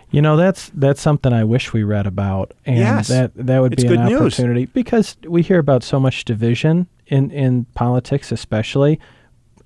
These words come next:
Speaker 1: And so often we're talking about stuff, I talk about it with patients. How come everybody doesn't agree on this? Well, it turns out there's a lot of stuff people agree on, and it's just having its trouble making its way through both chambers and up to the president. So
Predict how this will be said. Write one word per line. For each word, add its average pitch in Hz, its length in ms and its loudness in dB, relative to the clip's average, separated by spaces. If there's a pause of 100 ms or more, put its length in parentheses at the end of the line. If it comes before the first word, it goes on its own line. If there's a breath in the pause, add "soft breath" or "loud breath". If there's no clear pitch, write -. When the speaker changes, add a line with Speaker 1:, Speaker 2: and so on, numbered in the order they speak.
Speaker 1:
And 127 200 4
so 156 240 0
often 135 360 2
we're 110 80 -2
talking 131 420 -4
about 104 220 -4
stuff, - 260 -6
I 117 60 -2
talk 117 200 -4
about 113 140 -4
it 107 40 -2
with 107 140 -6
patients. 127 440 -4 (320 soft breath)
How - 100 -2
come 180 220 0
everybody 156 340 0
doesn't 117 240 -2
agree 107 220 -2
on 101 140 -2
this? 95 260 -6 (200)
Well, 330 100 0
it - 40 -4
turns 320 240 0
out 208 140 4
there's 160 160 2
a 151 60 0
lot 127 200 2
of 175 80 2
stuff - 300 -4
people 123 280 -2
agree 127 320 2
on, 101 300 -2 (240 soft breath)
and 120 100 2
it's 117 80 -2
just - 200 -6
having 113 240 0
its - 160 -6
trouble 117 400 -2
making 113 320 -2
its - 160 -10
way 117 240 -2
through 120 580 -4
both 117 220 -4
chambers 113 440 -4
and 113 80 -2
up 113 120 -4
to - 80 -18
the - 80 -14
president. 110 460 -4
So 113 260 -4